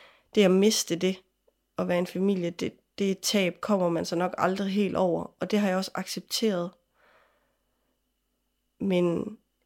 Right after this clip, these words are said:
jeg er også kun otteogtyve, og jeg vil gerne have flere børn, og jeg vil enormt gerne give min datter det, den oplevelse af at være et,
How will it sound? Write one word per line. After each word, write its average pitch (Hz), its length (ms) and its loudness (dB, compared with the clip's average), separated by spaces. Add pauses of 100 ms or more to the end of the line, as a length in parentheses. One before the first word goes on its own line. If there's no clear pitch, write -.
jeg 180 180 0
er 180 40 2
også 185 180 -2
kun 202 240 2
otteogtyve, 196 720 -2 (260)
og 180 260 2
jeg 87 580 0
vil 185 140 -8
gerne 185 240 0
have 202 60 0
flere 185 300 -4
børn, 185 420 -4 (500)
og 190 140 2
jeg 175 100 4
vil 175 120 0
enormt 185 480 4
gerne 175 260 0
give 175 180 -4
min 175 160 0
datter 175 320 -2
det, 175 260 -4 (560)
den 185 160 2
oplevelse 185 680 2
af 185 140 2
at 165 60 0
være 170 140 0
et, - 180 -10